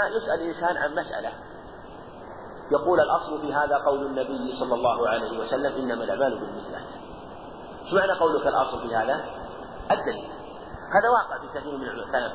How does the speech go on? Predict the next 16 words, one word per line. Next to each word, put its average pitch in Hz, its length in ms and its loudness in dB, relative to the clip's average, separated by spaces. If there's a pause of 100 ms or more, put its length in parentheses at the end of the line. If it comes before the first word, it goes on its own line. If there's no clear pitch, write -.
(140)
يقولون: 175 320 6
"الأصل 160 380 2 (640)
الدليل". 120 400 2 (1500)
وهو 190 280 8
المراد 180 520 4 (280)
هنا، 127 280 2 (1000)
يعني 151 540 4
قولنا 170 500 4
أصول 185 280 6
الفقه، 196 400 4 (580)
يعني 180 720 4
دل-، 156 380 4
أدلة 156 440 2
الفقه. 107 360 -6 (1500)
وعلى 202 380 6
الرجحان، 165 640 2